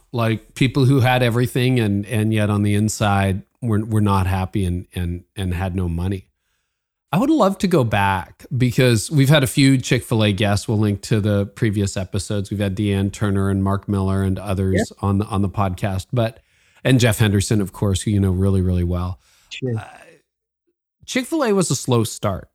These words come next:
Speaker 1: Like, everyone thinks of Chick-fil-A now, right? Almost every city in the South and now globally, you know, rolling out, et cetera, et cetera. But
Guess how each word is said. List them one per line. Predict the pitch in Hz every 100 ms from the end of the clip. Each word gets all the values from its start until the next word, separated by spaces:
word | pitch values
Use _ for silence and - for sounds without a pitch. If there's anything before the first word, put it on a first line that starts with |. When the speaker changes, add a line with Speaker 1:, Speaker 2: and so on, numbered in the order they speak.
| 127
Speaker 1:
Like, | 127
everyone | 156 165 165 151
thinks | 156 131 131
of | 107
Chick-fil-A | 143 - 135 117 113
now, | 107 107 110 104 95
right? | 98 101 101 107 -
Almost | 120 117 113 - -
every | 117 113 113
city | - 110 110
in | 107
the | 104
South | - 110 104 107 -
and | 110
now | 110 104
globally, | 98 104 101 104 104 104
you | 104 104
know, | 98
rolling | 98 98 101 101
out, | 98 95 95
et | 90
cetera, | 104 95 107
et | 95
cetera. | 107 98 104
But | 95 120 117